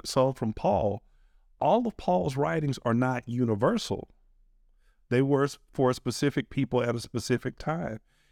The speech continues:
If we believe, fr-, from my perspective, if we believe that God is a living,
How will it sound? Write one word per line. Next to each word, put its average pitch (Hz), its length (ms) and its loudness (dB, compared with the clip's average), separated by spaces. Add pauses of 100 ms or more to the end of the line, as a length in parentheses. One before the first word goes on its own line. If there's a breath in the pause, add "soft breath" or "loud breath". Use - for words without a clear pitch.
If 123 160 0
we 156 120 -2
believe, 143 400 -2 (180)
fr-, - 180 -2
from 123 220 0
my 151 220 0
perspective, 117 600 -2
if 127 80 2
we 147 160 0
believe 131 380 0
that 110 160 -2
God 113 380 0 (420)
is 120 380 2 (500)
a 113 60 2
living, 131 640 2